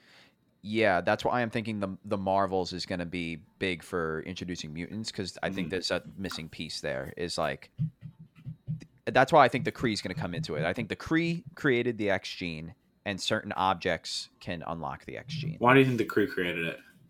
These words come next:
Speaker 1: Because the Kree's so heavily connected with Captain Marvel lore. You
Speaker 2: Is
Speaker 1: know,
Speaker 2: Captain Marvel a mutant?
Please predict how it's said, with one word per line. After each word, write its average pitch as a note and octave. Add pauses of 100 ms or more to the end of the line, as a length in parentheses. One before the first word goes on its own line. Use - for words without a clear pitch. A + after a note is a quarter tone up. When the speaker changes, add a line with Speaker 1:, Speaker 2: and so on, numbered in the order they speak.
(440)
Speaker 1:
Because A2+
the A2
Kree's B2
so A2
heavily G#2
connected G#2
with F#2+ (420)
Captain G2+
Marvel F#2
lore. D#2+ (720)
You A#2
Speaker 2:
Is G#2
Speaker 1:
know, F2+
Speaker 2:
Captain G2+
Marvel F#2
a -
mutant? E3